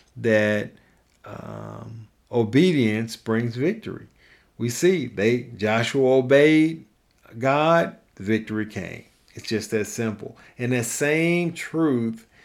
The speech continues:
is a truth that we can embrace and experience right now in our lives, that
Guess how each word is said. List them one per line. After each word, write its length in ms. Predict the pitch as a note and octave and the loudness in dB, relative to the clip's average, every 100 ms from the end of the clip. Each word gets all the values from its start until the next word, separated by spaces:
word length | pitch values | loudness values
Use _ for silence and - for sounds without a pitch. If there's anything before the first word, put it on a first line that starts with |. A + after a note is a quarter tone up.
| - _ _ | -20 _ _
is 260 | B2 B2 A2 | -4 -2 -2
a 80 | A2 | -4
truth 400 | - C#3+ C#3+ C3 | -4 -2 -2 0
that 140 | A2+ | -2
we 260 | G2+ A#2+ B2+ | 0 0 0
can 240 | B2+ B2+ | -2 -4
embrace 560 | A2 G2 G2+ G#2+ G#2+ - | -4 -4 0 0 0 -2
and 100 | G2+ | -6
experience 600 | F#2+ - G#2+ G2+ G2 - | -10 -10 -8 -8 -8 -8
right 260 | F#2 F#2+ F#2 | -6 -6 -8
now 300 | F2+ F#2+ F#2+ | -10 -12 -14
in 120 | G2 | -12
our 200 | F#2 F#2+ | -8 -8
lives, 480 | F#2 F#2+ - - - _ _ _ _ | -8 -10 -14 -18 -20 _ _ _ _
that 400 | G#2+ F#2+ F#2 - | -8 -6 -8 -14